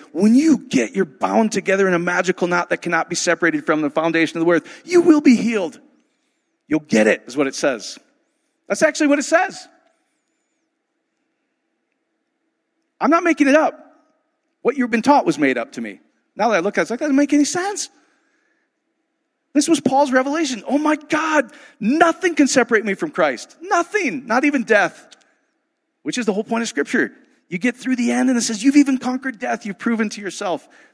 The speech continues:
that the fullness of Christ has always been in you." Anyway, okay, I'll get over that one.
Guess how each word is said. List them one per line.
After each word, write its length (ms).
that 100
the 80
fullness 360
of 120
Christ 240
has 140
always 220
been 120
in 140
you." 180
Anyway, 320
okay, 140
I'll 80
get 120
over 180
that 200
one. 220